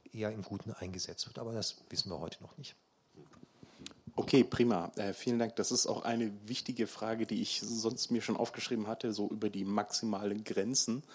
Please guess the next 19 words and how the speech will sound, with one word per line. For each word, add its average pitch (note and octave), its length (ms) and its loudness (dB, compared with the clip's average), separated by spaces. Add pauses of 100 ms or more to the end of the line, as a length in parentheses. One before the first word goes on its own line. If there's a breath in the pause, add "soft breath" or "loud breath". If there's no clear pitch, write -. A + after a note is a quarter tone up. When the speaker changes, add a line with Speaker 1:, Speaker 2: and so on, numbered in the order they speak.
(440 loud breath)
Speaker 2:
Ähm, G#2+ 360 0 (440 soft breath)
aber D3 460 2
bleiben C3 400 0
wir C#3 100 4
bei B2 120 4
der B2 100 -2
schwachen A#2 400 0
K - 160 -6
I, F2 160 -4
die F#2 140 -6
es - 160 -4
heute G2 180 0
schon F#2 240 -6
gibt. - 380 -4 (140)
Ähm, A#2+ 360 0 (560 loud breath)
auch A2+ 300 0
die F3 560 -2 (160)
hat - 380 -6
ja C3+ 520 0